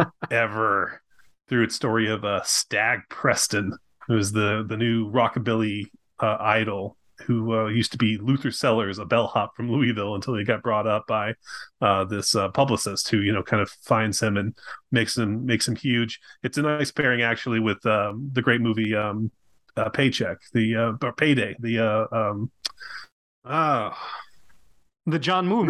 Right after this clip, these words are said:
Speaker 1: movie
Speaker 2: Torn,
Speaker 1: with
Speaker 2: the
Speaker 1: Ben
Speaker 2: Rip
Speaker 1: Affleck.
Speaker 2: Torn movie, the Rip
Speaker 1: No, I'm
Speaker 2: Torn
Speaker 1: kidding.
Speaker 2: movie, um, which is terrific. Um, but, but with this book, definitely shares, like, a,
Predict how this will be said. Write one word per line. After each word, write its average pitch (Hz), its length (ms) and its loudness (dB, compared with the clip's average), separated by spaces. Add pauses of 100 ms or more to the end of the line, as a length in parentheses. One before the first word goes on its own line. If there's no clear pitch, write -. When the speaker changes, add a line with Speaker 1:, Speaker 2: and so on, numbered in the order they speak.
Speaker 1:
movie 131 80 -2
Speaker 2:
Torn, 170 160 2
Speaker 1:
with 120 120 -2
Speaker 2:
the 117 40 -2
Speaker 1:
Ben - 80 2
Speaker 2:
Rip 160 100 0
Speaker 1:
Affleck. 151 60 2
Speaker 2:
Torn 175 200 0
movie, 113 200 -4 (260)
the 139 80 -2
Rip 139 60 2
Speaker 1:
No, - 20 -2
I'm 113 60 -6
Speaker 2:
Torn 151 180 0
Speaker 1:
kidding. 110 120 -2
Speaker 2:
movie, 98 240 -8 (120)
um, 110 440 0
which 107 180 -2
is 110 100 -2
terrific. 117 320 0 (500)
Um, 123 400 0
but, 127 320 0
but 120 160 2
with 110 140 0
this 143 160 6
book, - 240 -2
definitely 123 320 2
shares, 120 320 0
like, 110 180 -2
a, 107 140 -2